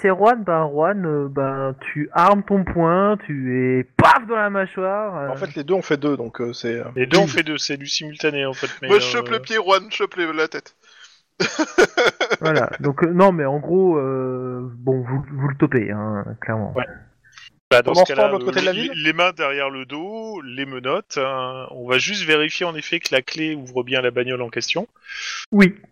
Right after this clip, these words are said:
Speaker 3: Cool. Bah, euh,
Speaker 4: Qu'est-ce qu'il y a dans, euh, du coup, bah, on va fouiller le véhicule. Euh, on prévient le... on appelle, euh, des uniformes ? On appelle la
Speaker 3: Euh,
Speaker 4: dépanneuse et on
Speaker 3: bah, on va déjà prévenir les anges qu'on a topé le mec et qu'on est en train de fou-, fouiller le véhicule, hein, comme ça au moins, euh,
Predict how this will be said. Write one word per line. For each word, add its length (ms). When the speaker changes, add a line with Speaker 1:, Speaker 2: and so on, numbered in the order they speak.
Speaker 3:
Cool. 300
Bah, 440
euh, 680
Speaker 4:
Qu'est-ce 160
qu'il 80
y 40
a 40
dans, 380
euh, 60
du 100
coup, 180
bah, 160
on 60
va 80
fouiller 240
le 80
véhicule. 360
Euh, 100
on 300
prévient 360
le... 340
on 100
appelle, 300
euh, 240
des 320
uniformes ? 380
On 100
appelle 260
la 40
Speaker 3:
Euh, 100
Speaker 4:
dépanneuse 440
et 80
on 120
Speaker 3:
bah, 100
on 60
va 80
déjà 240
prévenir 300
les 180
anges 180
qu'on 160
a 60
topé 320
le 60
mec 280
et 80
qu'on 400
est 40
en 100
train 180
de 60
fou-, 280
fouiller 280
le 80
véhicule, 380
hein, 180
comme 140
ça 200
au 60
moins, 340
euh, 360